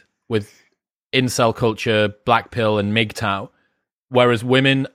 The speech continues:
are retreating into a community of women that are telling them, "You will find the right man. Th-, th-, they just don't deserve you, babe."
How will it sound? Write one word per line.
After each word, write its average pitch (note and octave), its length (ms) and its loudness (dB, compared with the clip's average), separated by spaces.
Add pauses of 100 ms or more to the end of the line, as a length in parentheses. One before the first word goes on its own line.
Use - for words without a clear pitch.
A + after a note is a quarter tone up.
are A#2+ 220 2
retreating B2 880 -2 (140)
into A#2 680 -4
a A2 160 -2
community A2+ 580 -4
of G2+ 100 -6
women A2+ 380 -2
that A#2 120 -8
are G2+ 60 -10
telling G#2+ 380 -4
them, G#2 260 -2 (240)
"You A#2 180 -2
will C3+ 280 4
find A#2 320 -2
the A2+ 80 -2
right G#2+ 240 2
man. G#2 420 -2 (880)
Th-, A2 220 -16 (140)
th-, A#2+ 200 -6
they B2 160 4
just A2 220 -2
don't A2 160 0
deserve A#2+ 280 2
you, A#2 100 0
babe." G2+ 380 2